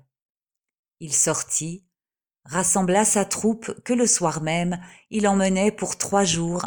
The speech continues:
avec les dogues en expédition du côté de Matignon. Telle est notre histoire à toutes les trois, ajouta la marquise de Flavigny. Le seul drame de notre existence, à Odile, à Yvonne et à moi.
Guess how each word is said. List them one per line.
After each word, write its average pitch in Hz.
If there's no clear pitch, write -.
avec 190
les 156
dogues 156
en 160
expédition 170
du 165
côté 175
de 175
Matignon. 147
Telle 165
est 190
notre 190
histoire 202
à 190
toutes 220
les 240
trois, 180
ajouta 175
la 185
marquise 180
de 175
Flavigny. 170
Le 233
seul 240
drame 220
de 196
notre 196
existence, 196
à 175
Odile, 185
à 160
Yvonne 180
et 175
à 180
moi. 156